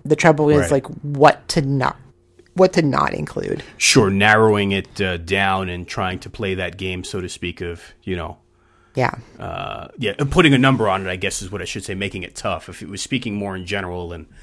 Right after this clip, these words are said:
Speaker 2: you know, like, "Hey, these are the games you should check out," it's probably a little bit easier, but when you're picking favorites with a year like twenty seventeen, that's, uh, that's very challenging.
Speaker 1: And there was, um, I mean, like, I don't know if it would have been on, on a, on a top five list, but, like, Evil Within two was actually a pretty decent game.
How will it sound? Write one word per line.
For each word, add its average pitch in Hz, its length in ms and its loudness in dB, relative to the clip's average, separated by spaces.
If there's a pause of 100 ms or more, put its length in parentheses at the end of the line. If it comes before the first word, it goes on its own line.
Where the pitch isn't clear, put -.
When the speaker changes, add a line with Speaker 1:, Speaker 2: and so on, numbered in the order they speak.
(380)
Speaker 2:
you 101 120 -4
know, 85 140 -6
like, 87 200 -8
"Hey, 101 180 -4
these 92 220 -8
are 90 80 -10
the 87 140 -14
games 95 260 -10
you 87 80 -14
should - 160 -16
check - 240 -10
out," 92 160 -8
it's - 80 -18
probably 90 480 -8
a 87 60 -10
little 90 200 -10
bit 85 160 -16
easier, 101 320 -8
but 87 120 -10
when 90 120 -12
you're 87 100 -14
picking 90 280 -14
favorites 101 540 -6
with 101 120 -12
a 101 40 -10
year 95 200 -6
like 95 160 -8
twenty 101 220 -10
seventeen, 95 540 -10
that's, - 340 -14
uh, 90 220 -12 (560)
that's 95 160 -10
very 95 180 -8
challenging. 87 580 -10 (720)
Speaker 1:
And 165 120 6
there 180 80 10
was, 180 180 8
um, 147 420 8
I 151 60 2
mean, 143 420 0 (600)
like, 208 200 4
I 214 40 8
don't 262 100 8
know 269 60 12
if 247 80 4
it 240 80 8
would 226 80 12
have 214 80 10
been 214 100 8
on, 185 100 8
on 175 140 6
a, 156 260 2
on 156 120 0
a - 20 -4
top 151 260 2
five 147 280 4
list, 131 220 -2
but, 151 60 -4
like, 139 160 0
Evil 147 200 0
Within 143 260 2
two 285 300 4
was 147 120 4
actually 127 440 -2
a - 80 -12
pretty - 240 -12
decent - 240 -18
game. - 320 -16